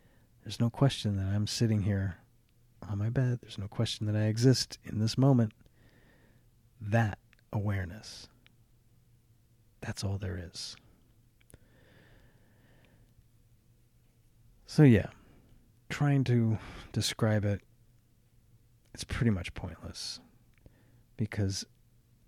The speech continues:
ultimately it just comes down to, what do I feel, right? And you gotta ask yourself that. What do you feel?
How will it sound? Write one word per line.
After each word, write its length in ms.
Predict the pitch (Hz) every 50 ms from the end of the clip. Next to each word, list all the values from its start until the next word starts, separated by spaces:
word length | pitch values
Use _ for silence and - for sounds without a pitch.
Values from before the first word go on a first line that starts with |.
| _ - -
ultimately 480 | 127 123 - 127 123 120 113 110 110 107
it 80 | 104
just 240 | - - 107 - -
comes 280 | - - 104 101 95 -
down 300 | - 95 92 92 92 90
to, 380 | - - - 95 92 90 90 85 - - - _ _ _ _ - - - - - - - - _ _ _ -
what 140 | - 104 104
do 140 | 101 92
I 100 | 92 92
feel, 340 | 92 - - - - - - - - - _ - _ _ -
right? 160 | 120 113 110 110
And 140 | 110 113 107
you 60 | 101
gotta 180 | 101 98 98
ask 220 | 98 101 98 - -
yourself 360 | 107 - - - 90 - -
that. 160 | - - - - -
What 120 | - 113 104
do 60 | 104
you 140 | 107 101 101
feel? 420 | - - - 92 87 90 98 -